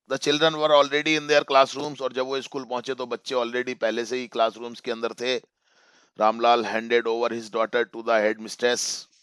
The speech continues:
और वहां जाकर के रामलाल ने अपनी बेटी को वहां की जो प्रधानाध्यापिका थी, उनको संभला दिया। Let, left alone, the poor girl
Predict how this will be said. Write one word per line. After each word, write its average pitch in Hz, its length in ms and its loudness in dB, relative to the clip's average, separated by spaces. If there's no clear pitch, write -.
और 127 100 -2
वहां 135 160 6
जाकर 127 280 2
के 123 100 0
रामलाल 117 440 4
ने 117 60 -2
अपनी 110 220 -6
बेटी 107 260 -8
को 110 180 -6
वहां 104 140 -4
की 110 140 -14
जो 110 80 -8
प्रधानाध्यापिका 107 800 -2
थी, 117 280 -8
उनको 117 200 -12
संभला 92 320 -8
दिया। 82 300 -14
Let, 147 340 10
left 143 260 10
alone, 156 320 6
the 135 80 4
poor 147 320 2
girl 143 320 6